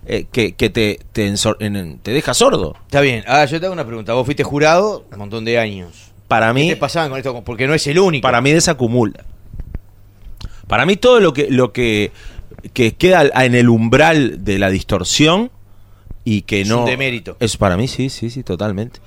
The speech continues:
Speaker 2: ¿Ahí?
Speaker 1: Pero yo lo entiendo y yo planteé pila de veces eso de que tendría que haber un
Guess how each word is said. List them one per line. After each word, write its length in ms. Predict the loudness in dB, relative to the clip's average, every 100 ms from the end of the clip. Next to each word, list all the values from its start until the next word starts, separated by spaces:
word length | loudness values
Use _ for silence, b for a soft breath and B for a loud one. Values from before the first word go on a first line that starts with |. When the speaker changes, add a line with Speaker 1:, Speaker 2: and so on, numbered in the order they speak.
| b -16
Speaker 2:
¿Ahí? 180 | -12 2
Speaker 1:
Pero 160 | 4
yo 160 | 4 4
lo 100 | 4
entiendo 380 | 4 4 2 0 B B
y 100 | -4
yo 260 | 0 0 2
planteé 380 | 2 2 2 2
pila 340 | 2 4 6
de 60 | 6
veces 340 | 4 2 -2
eso 200 | -2 0
de 100 | 0
que 100 | 0
tendría 520 | -2 -2 0 2 2
que 100 | 4
haber 400 | 6 6 6 2 b b b -2
un 300 | 0 0